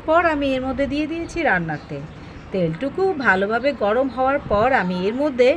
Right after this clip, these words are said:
দিয়ে দিচ্ছি চিকেনগুলো। মাঝারি চুলার আছে আমি এই চিকেনগুলোকে ফ্রাই করে নেব। দেখুন, আমি দু এক পিঠ ভালোভাবে হওয়ার পর আমি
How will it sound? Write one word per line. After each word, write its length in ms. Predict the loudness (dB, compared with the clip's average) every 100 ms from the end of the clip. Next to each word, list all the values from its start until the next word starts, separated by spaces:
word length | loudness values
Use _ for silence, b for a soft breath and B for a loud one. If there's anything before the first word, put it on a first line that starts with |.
| B B B -6
দিয়ে 220 | -2 -2
দিচ্ছি 360 | -2 -4 -2 -2 -2 -4 -14 -12
চিকেনগুলো। 600 | -6 -2 -2 -2 -2 -6 -10 -12 -14 -14 -16 -18 -20 -18 -16 -12 -4
মাঝারি 540 | 0 0 2 2 0 -2
চুলার 380 | -2 0 0 0
আছে 300 | -2 -2 -2 0 0
আমি 280 | -2 0 -2 -2
এই 160 | 0 0
চিকেনগুলোকে 720 | -2 -6 -4 -2 0 0 0 0 2
ফ্রাই 280 | 2 2 2
করে 240 | -2 -4
নেব। 200 | -4 -4 -8 -12 -14 -16 -16 -16 -16 -16 -16 -16 -18 -18 -16 -14 -14 -14 -14 -16 -16 -16 -18 -18 -18 -18 -18 -16 -12 -10 -10 -10 -10 -4
দেখুন, 280 | -4 -4 -10 -12 -14 -10 -8
আমি 200 | -4 -4 -4
দু 100 | -4 -4 -4
এক 160 | -6 -4
পিঠ 200 | -4 -2
ভালোভাবে 500 | 0 2 2 2 2 0
হওয়ার 320 | 0 0 0
পর 200 | 2 2 2
আমি 220 | 0 -2